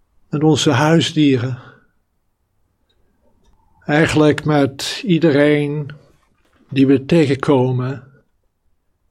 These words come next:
en waar we even mee zijn, daar ontstaat meteen een relatie. En we oefenen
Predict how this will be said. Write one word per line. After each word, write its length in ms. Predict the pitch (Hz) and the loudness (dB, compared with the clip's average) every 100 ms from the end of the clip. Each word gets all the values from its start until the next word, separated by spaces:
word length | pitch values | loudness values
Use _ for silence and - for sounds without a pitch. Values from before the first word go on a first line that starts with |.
| _ _ _ _ _ | _ _ _ _ _
en 140 | 147 | -6
waar 200 | 123 131 | -2 0
we 80 | 123 | 0
even 380 | 160 147 123 127 | 2 2 2 0
mee 180 | 135 123 | -2 -2
zijn, 640 | - 151 123 104 104 113 | -2 -4 -4 -6 -6 -6
daar 400 | 120 123 123 - | -4 -4 -4 -6
ontstaat 640 | 190 135 - - 131 123 - | -4 -2 -4 -2 -4 -4 -6
meteen 640 | 131 139 131 117 113 123 | -8 -4 -2 -2 -4 -4
een 380 | 113 110 110 117 _ _ | -4 -4 -6 -12 _ _
relatie. 840 | 120 120 123 117 - - 131 - _ _ _ _ _ _ _ _ _ _ _ _ _ _ _ _ _ _ _ _ _ _ _ _ _ _ _ _ _ _ _ _ - | -4 -2 -2 -4 -6 -10 -12 -18 _ _ _ _ _ _ _ _ _ _ _ _ _ _ _ _ _ _ _ _ _ _ _ _ _ _ _ _ _ _ _ _ -4
En 580 | 170 170 165 165 160 - _ _ _ _ _ _ | 0 2 4 2 0 -8 _ _ _ _ _ _
we 260 | 160 175 247 | -2 2 2
oefenen 720 | 226 - 196 180 170 - | 2 4 4 4 2 -4